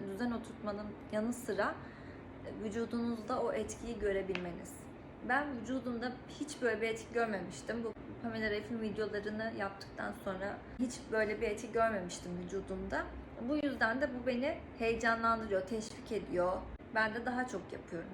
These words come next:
spor. Ama neydi mesela, üniversitede o yürüyüş yaptığım zamanlar gerçekten bana eziyet gibi geliyordu. Kendimi zorluyordum. Tamam, sonrasında sporun verdiği o serotonin hormonuyla kendinizi mutlu hissediyorsunuz ama mutluluk da çok da kalıcı olmuyor. Yani vücudunuzda bir etki göremeyince,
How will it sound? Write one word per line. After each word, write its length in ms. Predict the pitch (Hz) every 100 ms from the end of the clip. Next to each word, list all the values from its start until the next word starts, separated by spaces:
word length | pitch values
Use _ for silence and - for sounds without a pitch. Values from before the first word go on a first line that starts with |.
| -
spor. 340 | - - 175 -
Ama 160 | 247 269
neydi 320 | 277 269 202
mesela, 480 | 196 196 202 202 226
üniversitede 460 | 240 240 - -
o 100 | 202
yürüyüş 380 | 196 208 220 -
yaptığım 340 | 208 - 233
zamanlar 500 | 208 196 180 180 208
gerçekten 580 | 233 214 220 226 - 208
bana 160 | 202 208
eziyet 480 | 202 180 202 214 202
gibi 200 | 180 170
geliyordu. 300 | 175 175 170 -
Kendimi 320 | 190 185 190 180
zorluyordum. 680 | 185 185 190 196 180 180 185 - - - - - -
Tamam, 260 | 220 220 220
sonrasında 800 | 240 220 220 - 220 220 214 196 -
sporun 500 | - - 214 214 220
verdiği 400 | 208 202 202 202
o 140 | 202
serotonin 520 | 202 220 202 214 214
hormonuyla 520 | 214 202 202 208 202 202
kendinizi 440 | 214 202 202 208
mutlu 300 | 208 - 208 190 - 190
hissediyorsunuz 840 | - 202 175 190 - 220 233 233
ama 300 | 233 254 277 - - - - -
mutluluk 420 | 226 220 233 240 247
da 60 |
çok 220 | 233 233
da 120 | 233 226
kalıcı 400 | 226 208 214 220
olmuyor. 360 | 226 208 175
Yani 260 | 180 170 180
vücudunuzda 520 | 196 208 208 208 202
bir 80 | 202
etki 300 | 208 - 202
göremeyince, 720 | 214 220 214 185 175 160 175